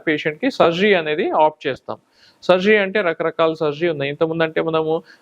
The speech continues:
బ్రెస్ట్ క్యాన్సర్ అంటేనే రొమ్ము మొత్తం తీసేయాలనేది అనుకునే వాళ్ళం, కానీ ప్రజెంట్ అడ్వాన్సెస్ బ్రెస్ట్ కన్జర్వేటివ్ సర్జరీ అనేది వచ్చింది. అంటే కన్జర్వేషన్ అంటే మిగిలించడం, అంటే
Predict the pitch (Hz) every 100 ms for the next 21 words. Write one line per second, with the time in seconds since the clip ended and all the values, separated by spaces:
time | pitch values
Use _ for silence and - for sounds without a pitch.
0 | - 151 160 165 160 170 156 156 160 170
1 | 156 156 156 151 - 156 147 147 156 143
2 | 143 147 170 - 139 160 185 170 123 110
3 | - - 151 185 165 151 175 156 139 156
4 | 170 160 151 135 143 196 127 151 - 175
5 | 170 175 165 165 165 165 151 147 156 143
6 | 151 175 269 - 139 - 139 110 127 143
7 | 285 - - - - - 147 170 208 208
8 | 196 185 175 277 240 170 190 202 175 131
9 | 117 - 143 156